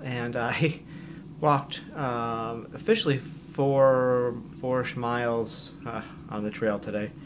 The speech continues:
or yesterday. But I added an extra <clears throat> one point two miles going out to Anthony's Nose and back,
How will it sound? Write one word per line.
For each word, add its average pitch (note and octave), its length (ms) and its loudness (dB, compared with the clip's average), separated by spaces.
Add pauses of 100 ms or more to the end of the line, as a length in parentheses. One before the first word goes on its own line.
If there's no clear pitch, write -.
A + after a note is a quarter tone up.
(580)
or C3 80 2
yesterday. A#2+ 500 0 (340)
But C3 360 6
I C#3+ 80 0
added C#3+ 360 2
an B2+ 240 -2
extra C#3+ 600 0
<clears throat> A3+ 680 10
one C#3 300 6
point C3+ 480 -2
two D3+ 180 2
miles A#2 480 4
going A#2 320 2
out B2 280 2
to - 100 -2
Anthony's A#2+ 500 -2
Nose A#2+ 400 2
and A2 160 -4
back, G#2 320 2